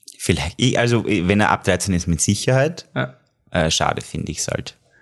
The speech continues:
Speaker 2: Da haben wir wieder den Turm, der auseinanderbricht. Irgendwas passiert da grad. Und es schaut eben entweder, ich weiß nicht, ob's der Turm ist, der bricht, oder ein Balken, aber es schaut halt wirklich
Speaker 1: Es schaut schon nach Turm aus, ja. Der Turm bricht tatsächlich durch in der Mitte irgendwie.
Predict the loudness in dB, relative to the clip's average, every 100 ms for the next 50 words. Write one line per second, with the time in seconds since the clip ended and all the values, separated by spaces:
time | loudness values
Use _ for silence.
0 | _ _ 2 4 4 2 2 2 2 0
1 | -2 -2 0 2 2 0 0 0 2 0
2 | 0 0 0 -2 -2 -4 -4 -10 -10 -6
3 | -4 -4 -4 -6 -4 -6 -4 -4 -2 -2
4 | -4 -10 -20 _ _ _ -4 -2 0 0
5 | -2 -6 -4 -4 -4 -2 0 0 0 0
6 | 2 0 2 0 -2 -6 -6 -2 0 2
7 | 2 2 -2 0 -2 -2 -4 -4 -2 -2
8 | -4 -4 -6 -4 -2 0 0 -2 -2 -2
9 | -2 -4 -4 -4 -2 0 2 2 2 2
10 | 2 0 -2 0 2 0 -2 -2 -4 -4
11 | -4 -4 0 0 -2 -8 -10 -10 -8 -8
12 | -12 -12 -12 -8 -6 -4 -6 -8 -8 -6
13 | -6 -6 -8